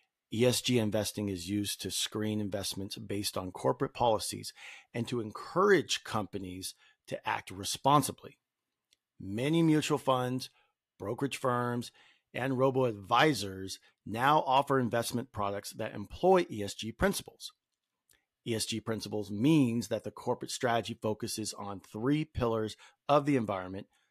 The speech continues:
social, and governance, taking measures to lower pollution,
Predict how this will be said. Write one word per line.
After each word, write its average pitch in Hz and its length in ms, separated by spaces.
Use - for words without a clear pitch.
social, 98 640
and 113 160
governance, 110 480
taking 117 300
measures 113 300
to 117 100
lower 123 320
pollution, 113 640